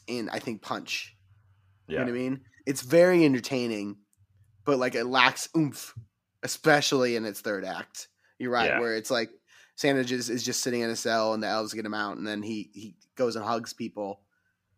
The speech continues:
Speaker 1: and that's the, <laughs> and that's
Speaker 2: Yeah.
Speaker 1: the end of the movie.
Speaker 2: Santa!
Speaker 1: <laughs> Yeah, yeah, and
Speaker 2: Yeah.
Speaker 1: so, "I love you, Santa." <laughs> "I love you
Speaker 2: Yeah.
Speaker 1: too, Charlie." Uh, you know what I mean? It, it just, it lacks, it lacks a,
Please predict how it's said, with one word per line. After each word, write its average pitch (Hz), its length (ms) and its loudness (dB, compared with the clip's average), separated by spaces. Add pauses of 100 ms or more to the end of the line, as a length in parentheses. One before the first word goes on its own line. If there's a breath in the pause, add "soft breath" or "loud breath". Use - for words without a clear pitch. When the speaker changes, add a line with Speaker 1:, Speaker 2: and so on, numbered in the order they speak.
(100)
Speaker 1:
and 110 80 -8
that's 104 220 -8
the, - 200 -12
<laughs> - 440 -4
and 170 120 4
that's 135 180 -4
Speaker 2:
Yeah. - 180 4
Speaker 1:
the 156 200 4
end 135 260 2
of 127 120 -2
the 120 100 -4
movie. 110 420 -6
Speaker 2:
Santa! 339 1080 4
Speaker 1:
<laughs> - 40 -20 (180)
Yeah, 123 400 6 (440 loud breath)
yeah, 123 380 2
and 147 140 0
Speaker 2:
Yeah. - 80 2
Speaker 1:
so, 135 540 6 (120)
"I 349 120 4
love 392 340 6
you, 247 160 0
Santa." 349 520 4 (140)
<laughs> - 140 -6
"I - 880 -4
love 190 340 2
you 208 120 -4
Speaker 2:
Yeah. 131 180 -2
Speaker 1:
too, 67 180 0
Charlie." - 480 -2 (540 loud breath)
Uh, 170 100 6
you 180 140 6
know 196 80 6
what 190 60 4
I - 20 4
mean? 190 180 8
It, 170 320 4
it 175 140 2
just, 170 200 -4
it 135 140 -4
lacks, 135 480 2
it 139 60 -4
lacks 131 340 0
a, 120 140 -2